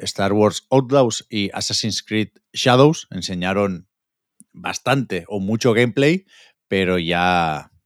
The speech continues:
aquí ya teníamos las fechas, ya teníamos todo lo que tenemos que saber, ¿no? El treinta de agosto, el de La Guerra de las Galaxias de Ubisoft Massive,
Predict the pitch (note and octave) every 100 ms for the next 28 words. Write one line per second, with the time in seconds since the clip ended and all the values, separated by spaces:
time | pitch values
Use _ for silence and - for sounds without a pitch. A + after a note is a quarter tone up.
0 | _ _ - F#2 G2 G2+ G2+ F#2+ F2+ E2+
1 | E2 C3+ B2 A2 F2 F2 E2+ E2+ E2+ E2+
2 | - - _ _ _ _ _ _ _ _
3 | _ _ _ _ - G#2+ G#2 G#2 F#2 -
4 | G2+ F#2+ F#2 - - - - A#2 A#2+ B2+
5 | - C3+ C#3+ B2 G#2+ G3 G2 F2+ E2+ E2+
6 | - A#2 A2+ G#2 G#2 G#2 G#2+ D3 - D#2+
7 | - _ _ _ _ F2+ D#2+ E2+ E2 D#2+
8 | F#2 E2 A2+ A#2+ A2 A2 G2 G#2 A#2+ -
9 | E2+ C#2+ - - F2+ E2 - F2 G#2+ G2
10 | - G#2 C3+ D3 F3+